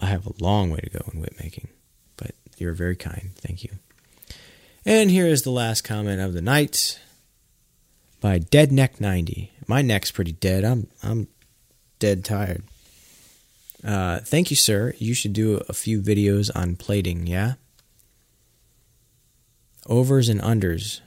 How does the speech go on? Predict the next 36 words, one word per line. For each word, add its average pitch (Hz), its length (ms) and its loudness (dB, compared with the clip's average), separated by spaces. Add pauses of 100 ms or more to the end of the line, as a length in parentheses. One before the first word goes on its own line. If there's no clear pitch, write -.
(200)
uh, 90 260 -4
number 123 340 4
of 104 100 0
strands, 95 460 -2
dropping 98 420 -2
strands, 92 320 -4
et - 60 -6
cetera. - 340 -4
Just - 300 -2
saying. - 340 -6
Keep - 220 -12
it 95 80 -8
up. - 240 -12
Great. - 260 -14 (320)
Keep 180 300 -4 (140)
up. 139 260 -6 (560)
Keep 190 180 0
it 156 60 -4
up, 139 180 -4
though, 95 140 -4
Nick. 95 260 -6
Doing 131 240 -4
great." 104 320 -8
Thank 156 220 -4
you 135 60 -2
so 131 180 2
much, 123 260 0
Dead 117 240 2
Neck 117 220 -2
ninety. 127 420 -2 (920)
I - 80 -8
appreciate 135 560 0
that 123 180 -2
very 123 160 0
kind 120 320 -4
comment. 123 600 -4